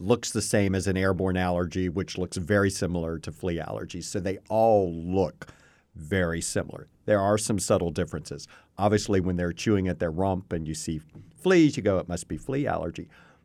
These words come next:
But some dogs can chew at their rump with food allergies and have fleas at the same time. So you may treat the fleas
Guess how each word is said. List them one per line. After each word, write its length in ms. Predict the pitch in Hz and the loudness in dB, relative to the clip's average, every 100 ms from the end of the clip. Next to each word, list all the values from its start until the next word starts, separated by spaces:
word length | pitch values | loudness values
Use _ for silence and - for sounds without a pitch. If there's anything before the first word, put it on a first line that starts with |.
| _ - | _ 2
But 240 | 151 202 | 4 2
some 240 | - 131 | 0 2
dogs 380 | 123 110 110 110 | 6 6 6 2
can 200 | - 107 | -4 -4
chew 220 | 90 117 | -2 2
at 100 | 101 | 2
their 120 | 92 90 | 2 0
rump 320 | 92 90 - | 0 -2 -4
with 220 | 98 92 | -4 -4
food 320 | - 175 233 | 2 4 6
allergies 720 | 104 92 92 95 113 131 - - _ _ _ 117 | 6 6 4 2 -2 -4 -8 -18 _ _ _ 0
and 180 | 117 | 2
have 220 | 113 104 113 | 4 2 4
fleas 260 | 107 95 | 4 4
at 80 | 98 | 0
the 80 | 87 | -2
same 260 | - 87 | -2 -2
time. 280 | 85 151 87 | -2 -2 -2
So 120 | - | -2
you 140 | 92 92 | -2 0
may 160 | 95 | 0
treat 240 | 90 104 - | 0 -2 -2
the 80 | - | -4
fleas 540 | - 185 165 147 | 2 6 8 6